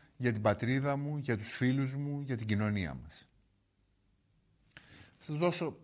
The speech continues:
πάλι ένα παράδειγμα σχετικό. Χτες είχα προσκληθεί από τους συναδέλφους, τον Δημήτρη Τάκη και τον Ιορδάνη τον Χασαπόπουλο,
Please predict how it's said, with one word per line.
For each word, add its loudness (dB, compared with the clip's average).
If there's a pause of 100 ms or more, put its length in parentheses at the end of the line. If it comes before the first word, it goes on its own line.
(180)
πάλι 12
ένα 6
παράδειγμα 8
σχετικό. -2 (3250)
Χτες 8 (920)
είχα 8
προσκληθεί 2
από 0
τους -18
συναδέλφους, 2
τον -6
Δημήτρη -2
Τάκη 2
και -6
τον -6
Ιορδάνη -2
τον -10
Χασαπόπουλο, -8